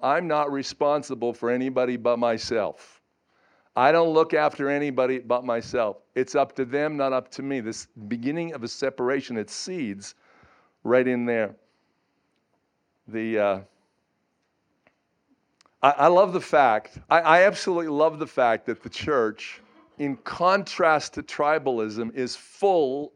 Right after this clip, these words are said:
of diversity, or should be full of diversity.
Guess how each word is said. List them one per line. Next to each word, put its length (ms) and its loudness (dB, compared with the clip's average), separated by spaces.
of 120 -6
diversity, 600 -4
or 80 -4
should 220 -6
be 100 -6
full 240 -8
of 60 -4
diversity. 480 -4